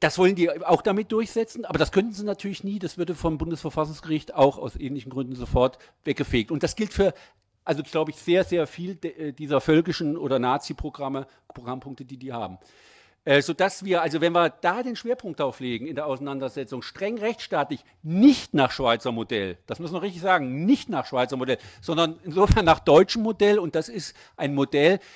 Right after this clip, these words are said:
das es versucht, weil es relativ spät sich entwickelt hat, das Beste aus der Schweiz und aus den U S A, die da Vorreiter sind, zusammenzubringen und noch weitere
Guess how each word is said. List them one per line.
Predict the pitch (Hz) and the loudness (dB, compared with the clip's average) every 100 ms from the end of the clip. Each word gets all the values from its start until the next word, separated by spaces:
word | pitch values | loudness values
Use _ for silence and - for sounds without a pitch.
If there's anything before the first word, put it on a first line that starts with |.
| - _ - | -20 _ -2
das | 135 - | -2 -2
es | - | -6
versucht, | 143 - 160 185 196 | -4 -4 -4 -6 -4
weil | 139 135 | -4 -2
es | 143 | -4
relativ | 147 143 117 | -8 -8 -12
spät | - 143 165 - - | -8 -8 -8 -20 -20
sich | 165 | -14
entwickelt | 170 160 165 180 | -14 -14 -12 -8
hat, | 165 165 165 - | -6 -6 -8 -4
das | 131 - | -4 -2
Beste | 160 - 175 | -4 -2 0
aus | 143 - | 0 2
der | 127 | -2
Schweiz | - 131 135 - | 0 0 0 -2
und | - 135 | -6 -8
aus | 139 | -6
den | 151 | -8
U | 156 | -8
S | 135 - | -8 -6
A, | 135 131 165 - _ _ _ | 2 4 4 0 _ _ _
die | |
da | - | -12
Vorreiter | 120 143 151 156 151 | -10 -6 -4 -4 -2
sind, | 156 143 _ _ | -4 -4 _ _
zusammenzubringen | - 131 156 202 214 180 175 180 | -14 -2 -2 -2 -4 -10 -6 -6
und | 175 170 | -6 -6
noch | 156 - - | -6 -8 -6
weitere | 139 160 185 170 | -2 0 -2 -6